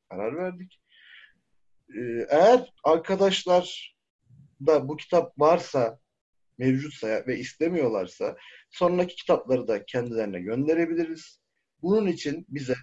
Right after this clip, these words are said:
öncelikle mail, şey, e, mail adresimize satırarasıgrubu at gmail nokta com'a ya da, e, herhangi bir sosyal medyada özel mesajla,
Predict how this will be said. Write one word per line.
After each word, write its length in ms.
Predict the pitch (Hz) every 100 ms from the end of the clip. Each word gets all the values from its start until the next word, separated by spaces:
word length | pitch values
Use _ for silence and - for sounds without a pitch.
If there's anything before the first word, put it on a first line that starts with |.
| _ _ _ _ 139
öncelikle 420 | 147 147 147 156
mail, 520 | 156 139 190 185 165 -
şey, 220 | - 110 113 _
e, 120 | 131 123
mail 300 | 147 190 147
adresimize 540 | 113 113 110 104 98
satırarasıgrubu 960 | - 131 156 143 135 131 127 127 117 -
at 100 | 123 - -
gmail 340 | 143 151 127 110
nokta 400 | 110 107 110 110
com'a 300 | 131 110 98 - - - - -
ya 300 | 131 175 202
da, 260 | 123 123 - - _ _ _ _ _ _ -
e, 40 | 120 110 110 107 110 107 95
herhangi 460 | 135 165 190 190 165
bir 80 | 151
sosyal 400 | 160 151 165 165
medyada 520 | 156 135 127 127 - - _ _ -
özel 300 | 139 170 156
mesajla, 720 | 131 123 110 101 95 117